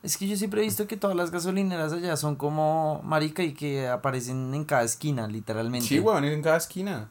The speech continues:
Speaker 2: O sea, qué gonorrea. Pero, sí, o sea, eh, trabajé y ya. Un día, <laughs> que allá fue familia, marica, y hay un primo.
Speaker 1: Ujú.
Speaker 2: Es un primo que, eh, es uno de los mayores.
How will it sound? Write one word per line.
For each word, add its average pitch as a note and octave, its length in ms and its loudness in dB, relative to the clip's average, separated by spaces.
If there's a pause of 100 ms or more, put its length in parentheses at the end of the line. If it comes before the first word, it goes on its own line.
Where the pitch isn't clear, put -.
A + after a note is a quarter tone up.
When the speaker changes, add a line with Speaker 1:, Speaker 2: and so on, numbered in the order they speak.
(140)
Speaker 2:
O - 40 -20
sea, B2 100 -6
qué A#2+ 120 -14
gonorrea. C#3+ 440 -8 (520)
Pero, B2 600 4 (420)
sí, C3 280 -4
o A2 40 -2
sea, G2+ 300 -2 (840)
eh, G2+ 320 0
trabajé A2 560 4
y C3+ 220 -4
ya. - 220 -12 (340)
Un C#3+ 220 0
día, D#3+ 300 0 (400)
<laughs> - 400 -20
que - 100 -12 (1000)
allá C3+ 260 6
fue D3 220 4
familia, D#3 580 0 (720)
marica, A#2 360 -4
y A#2+ 180 -4
hay A2 120 -2
un A2 140 -4
primo. A#2+ 360 -6 (320)
Speaker 1:
Ujú. B2+ 320 0 (120)
Speaker 2:
Es C3+ 100 -8
un D3 120 -4
primo D#3 300 -2
que, D#3 420 -2 (540)
eh, B2+ 280 -2
es A#2 140 -8
uno C#3 80 -2
de D3 60 0
los D#3 100 2
mayores. A#2+ 420 -2